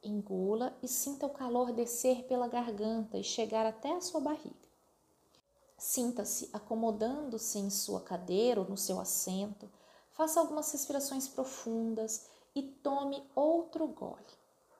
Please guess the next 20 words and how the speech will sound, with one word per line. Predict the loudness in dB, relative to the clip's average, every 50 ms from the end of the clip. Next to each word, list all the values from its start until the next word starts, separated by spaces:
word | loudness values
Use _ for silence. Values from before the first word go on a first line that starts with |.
| _ _ _ _ _ _ -20 -20 -20 -20 _ _ _ _
Se | -6 -2 0
você | 2 6 6 6
se | 6 6 4
distrair | 4 4 -2 -2 2 2 4 4 4 4 2 2
e |
começar | 2 2 0 0 2 0 2 0 2 0
a | 2
se | -2 -2
preocupar | -2 0 -2 -2 -2 -6 -6 -4 -2 -2 -2 -4 -8 -8
com | -6 -6 -6
tudo | -6 0 0 2 2 2
o | 0
que | 0
tem | -4 -2 -2 -2
pra | -2 -4 -4
fazer, | -4 -4 -4 -4 -2 0 2 2 2 0 -2 -10 -18 -20 _ -14
volte | -12 -2 4 4 6 6 6 4 2 -2 -4 -6 -4 -4 -4 -6 -6 -4
ao | -4 -4 -2
seu | -2 -2 -2 -2
café. | -4 -4 -8 -10 -10 -10 -12 -12 -12 -12